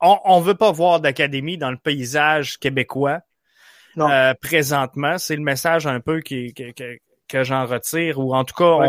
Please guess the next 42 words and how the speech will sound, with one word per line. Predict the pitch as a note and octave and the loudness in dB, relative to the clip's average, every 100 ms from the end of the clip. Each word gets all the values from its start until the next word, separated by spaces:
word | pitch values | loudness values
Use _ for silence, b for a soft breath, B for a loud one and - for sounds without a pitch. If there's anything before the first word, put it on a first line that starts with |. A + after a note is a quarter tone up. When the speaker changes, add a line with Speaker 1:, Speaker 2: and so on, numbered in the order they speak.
| C3+ | 2
Speaker 1:
on, | C#3+ D3 | 4 4
on | |
met | D#3+ | 4
pas | D3+ | 2
les | F#3 D3 D3 | 4 4 2
efforts. | C3 E3 E3+ F#3 D#3+ | 2 4 4 4 0
Fait | - C3+ | -6 -4
que | C#3 B2+ | 0 0
oui, | B2 C#3+ G3 | 0 0 2
on | E3+ D3 | 2 2
veut | D#3+ | 2
régler | D3+ D#3 E3 | 2 2 2
le | D#3+ | 2
dossier, | C#3+ D3 C3 - A#3+ | 0 0 -2 -4 -4
mais | F3+ C#3+ | -2 0
vous | C3+ C3 | 0 -2
le | C#3+ | -2
voyez, | C3+ C#3+ E3+ G#3+ | 0 0 0 -2
là, | F#3 F3+ _ _ _ _ _ _ _ _ _ _ _ A#2+ | -2 -4 _ _ _ _ _ _ _ _ _ _ _ -20
je | - | -18
vous | A#2+ A#2+ | -14 -8
induis | C#3 C3+ B2+ | -6 -4 -6
pas | B2+ D3 | -2 0
en | D3 | 2
erreur, | C3+ C3 E3+ F3 | 2 4 4 6
là, | E3+ | 4
le | E3 | 4
dossier | C#3 C#3 C3 - F#3 | 0 0 0 -2 0
date | D#3 D#3 E3 | 2 2 0
de, | C#3 C#3 C#3+ D#3 - _ _ _ _ _ _ _ _ _ _ _ | -6 -4 -2 -2 -6 _ _ _ _ _ _ _ _ _ _ _
je | - A2+ | -16 -12
vais | |
essayer | A2+ C3+ | -10 -8
de | C3+ | -6
le | C3 | -4
montrer. | B2+ B2 A#2 D#3+ E3+ _ _ _ _ _ _ _ _ - | -4 -4 -4 -4 -6 _ _ _ _ _ _ _ _ 2
Speaker 2:
Deux | |
mille | F#3+ F3+ | 4 2
dix-sept. | D3 C#3 C3+ B2 | -4 -10 -8 -10
Speaker 1:
Deux | B2+ B2 E3 D#3+ | -12 2 6 6
mille | E3 D#3+ C3+ | 6 4 0
dix-sept. | A#2 - - C3+ | -4 -4 0 0